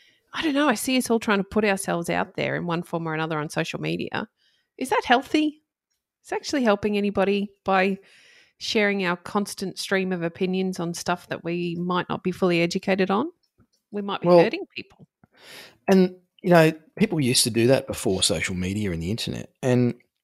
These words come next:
Speaker 2: they were the people standing on the corner with a Bible
Speaker 1: Yes.
Speaker 2: and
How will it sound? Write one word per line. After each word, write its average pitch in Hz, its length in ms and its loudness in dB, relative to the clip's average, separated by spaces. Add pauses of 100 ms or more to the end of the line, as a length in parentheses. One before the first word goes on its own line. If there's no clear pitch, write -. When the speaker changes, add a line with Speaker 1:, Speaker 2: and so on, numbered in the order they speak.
(360)
Speaker 2:
they 143 180 8
were 190 80 6
the 180 80 2
people 120 300 2
standing 107 460 2
on 95 80 0
the 90 60 -4
corner 104 580 0
with 98 420 -4
a 95 60 -2
Bible 90 640 2 (260)
Speaker 1:
Yes. 220 200 -6
Speaker 2:
and 95 500 -2